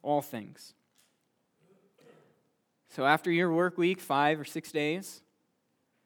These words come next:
you need to be sustained. And if Jesus is the one doing the sustaining, we need to spend time with Jesus. In order to really, truly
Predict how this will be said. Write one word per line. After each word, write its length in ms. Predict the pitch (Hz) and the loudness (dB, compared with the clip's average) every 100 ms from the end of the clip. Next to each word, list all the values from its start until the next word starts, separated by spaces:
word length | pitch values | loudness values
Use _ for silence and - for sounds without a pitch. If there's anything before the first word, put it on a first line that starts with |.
| _ _ _ _ _ _ _ _ _ _ _ _ _ | _ _ _ _ _ _ _ _ _ _ _ _ _
you 160 | 135 | -2
need 480 | 185 208 208 196 - | 4 6 6 2 -4
to 100 | - | -4
be 380 | 156 151 147 147 - _ | -2 0 2 0 -4 _
sustained. 640 | - 143 - 127 110 - - _ _ _ _ 139 | -10 -8 -6 -8 -8 -12 -20 _ _ _ _ -2
And 160 | 151 | -2
if 120 | 147 | -2
Jesus 540 | 143 135 185 240 220 220 | -4 0 6 6 6 2
is 160 | 208 | 0
the 80 | 190 | 2
one 260 | 180 165 160 | 2 2 2
doing 260 | 151 147 | 0 0
the 60 | 139 | -4
sustaining, 540 | 127 127 127 113 104 - | -8 -10 -8 -10 -10 -10
we 120 | 135 | -6
need 220 | 135 147 | -2 -2
to 60 | 151 | -2
spend 300 | 151 143 131 | -4 -6 -6
time 280 | 127 123 123 | -4 -6 -6
with 120 | 113 | -10
Jesus. 540 | - 113 110 - - _ _ _ _ _ _ _ _ - | -12 -14 -14 -18 -20 _ _ _ _ _ _ _ _ -8
In 80 | 151 | 2
order 260 | 160 190 190 | 6 8 6
to 140 | 170 | 2
really, 420 | 147 185 196 196 | 0 4 6 4
truly 600 | 190 - 190 170 170 165 | 0 -4 0 2 0 -2